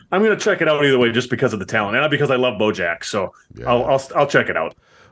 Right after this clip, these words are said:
Speaker 2: BoJack Horseman. All right, next up for me is,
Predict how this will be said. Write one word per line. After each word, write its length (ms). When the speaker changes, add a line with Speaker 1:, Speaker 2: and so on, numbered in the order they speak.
Speaker 2:
BoJack 1080
Horseman. 960
All 60
right, 320
next 400
up 160
for 160
me 460
is, 580